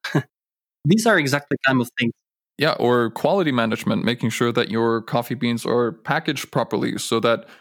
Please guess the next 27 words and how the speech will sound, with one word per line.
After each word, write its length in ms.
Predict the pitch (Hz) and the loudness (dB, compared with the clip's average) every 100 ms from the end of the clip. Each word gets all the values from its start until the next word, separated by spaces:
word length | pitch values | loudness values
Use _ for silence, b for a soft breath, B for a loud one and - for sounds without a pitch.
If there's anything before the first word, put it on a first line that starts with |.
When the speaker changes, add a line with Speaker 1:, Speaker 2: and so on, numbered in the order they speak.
| B - | B -4
Speaker 2:
when 500 | 117 120 120 87 101 | 0 0 0 -2 -2
the 100 | 117 | -4
company 500 | 110 - 135 131 131 | -4 -4 -4 -2 -2
that 160 | 120 110 | 0 0
made 260 | 123 170 | 0 -2
the 60 | 147 | -2
sales 320 | - 117 113 | -2 -2 0
order 260 | 120 120 123 | -2 0 0
finally 360 | - 117 117 | 0 -2 -2
gets 300 | 113 185 214 | -2 -2 -2
the 100 | - | -4
coffee, 380 | 110 101 113 151 | -2 -2 -2 -4
that 240 | - 127 123 | -4 -4 0
they 80 | |
don't 140 | 135 139 | 0 0
complain 420 | 135 - 143 143 | -2 0 0 2
that, 280 | 139 131 - | 0 0 0
uh, 220 | 127 131 | 2 2
half 220 | 147 147 | 2 0
the 80 | 156 | -2
coffee 320 | 139 160 165 | 0 -2 -2
spilled 340 | 131 - 127 131 | -8 0 0 2
out 160 | 135 | 2
on 120 | 135 139 | 2 0
the 60 | |
way 140 | 147 165 | 0 2
there. 280 | 202 151 | 0 -2